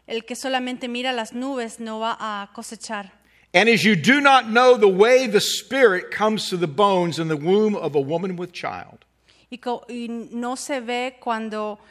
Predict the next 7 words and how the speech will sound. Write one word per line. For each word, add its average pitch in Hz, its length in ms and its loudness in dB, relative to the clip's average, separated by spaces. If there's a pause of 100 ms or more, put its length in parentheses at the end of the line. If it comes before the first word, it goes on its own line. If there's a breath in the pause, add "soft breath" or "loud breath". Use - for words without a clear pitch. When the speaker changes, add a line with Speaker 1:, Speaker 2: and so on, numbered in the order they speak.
(200 soft breath)
Speaker 1:
el 214 380 -10
Espíritu 240 840 -12
viene 233 600 -10
a, 220 180 -14 (120)
can 226 100 -20
you 214 80 -20
repeat? 214 100 -20